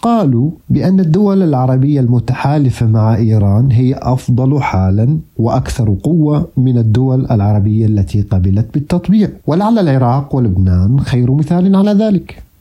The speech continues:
هكذا يقولون. ولكن ما يهمنا اليوم ليس مناقشة تناقضات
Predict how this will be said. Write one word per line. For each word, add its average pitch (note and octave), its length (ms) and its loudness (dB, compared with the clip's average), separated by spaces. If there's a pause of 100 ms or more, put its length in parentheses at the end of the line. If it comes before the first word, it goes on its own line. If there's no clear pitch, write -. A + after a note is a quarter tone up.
هكذا F#3+ 340 -2
يقولون. C#3 440 0 (400)
ولكن F3+ 600 0 (340)
ما D3 220 2
يهمنا F3 640 2
اليوم C3 600 0 (280)
ليس F#3 360 0
مناقشة D3 760 0 (260)
تناقضات C3 720 0